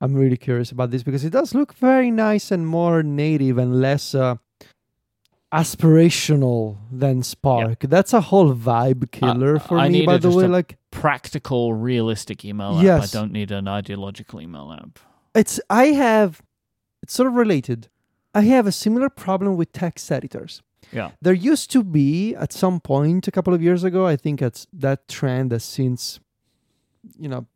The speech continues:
Speaker 1: very much slowed down, thankfully. But there used to be this thing with this, like, text editors that were trying to, you know, the same things, like, find your focus, um, you know, no distractions. And they were,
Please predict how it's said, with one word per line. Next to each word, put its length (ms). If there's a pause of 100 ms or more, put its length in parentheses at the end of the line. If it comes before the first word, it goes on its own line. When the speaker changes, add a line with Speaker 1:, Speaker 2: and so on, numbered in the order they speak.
(120)
Speaker 1:
very 400
much 220
slowed 380
down, 320
thankfully. 600 (500)
But 120
there 80
used 260
to 80
be 100
this 220
thing 160
with 140
this, 280
like, 380 (160)
text 340
editors 600
that 340
were 320 (100)
trying 500
to, 640
you 220
know, 120
the 80
same 280
things, 400 (160)
like, 120
find 460
your 120
focus, 800 (540)
um, 520
you 140
know, 100
no 360
distractions. 1000
And 160
they 80
were, 380